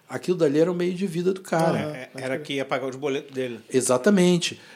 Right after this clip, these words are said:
Speaker 1: E muitas das vezes o cara tava lá fazendo shows e tava puxando gato da água, entendeu? Porque
Speaker 2: Aham.
Speaker 1: o garagem ficava sem água, o garagem
Speaker 2: Aham.
Speaker 1: ficava sem luz, né?
Speaker 2: Aham.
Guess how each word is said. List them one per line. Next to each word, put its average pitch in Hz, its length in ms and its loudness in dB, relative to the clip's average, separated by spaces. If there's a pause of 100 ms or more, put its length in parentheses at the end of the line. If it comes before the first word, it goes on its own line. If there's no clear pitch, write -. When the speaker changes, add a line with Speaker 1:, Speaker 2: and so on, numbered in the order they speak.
Speaker 1:
E 151 100 2
muitas 247 440 8
das 160 220 8
vezes 135 760 6
o 135 100 -8
cara 170 300 4
tava 160 380 4
lá 151 500 0 (100)
fazendo 123 420 -2
shows 180 420 0 (460)
e 262 520 0
tava 262 200 -4
puxando 294 340 -2
gato 240 340 10
da 285 220 10
água, 175 420 10
entendeu? 113 320 0
Porque - 200 -2
Speaker 2:
Aham. 147 160 10
Speaker 1:
o 156 40 2
garagem 160 440 10
ficava 180 260 4
sem 277 240 6
água, 233 340 12
o 131 40 0
garagem 185 220 10
Speaker 2:
Aham. - 80 -4
Speaker 1:
ficava 202 220 12
sem 254 240 6
luz, 220 380 4
né? 156 240 4
Speaker 2:
Aham. 143 60 -2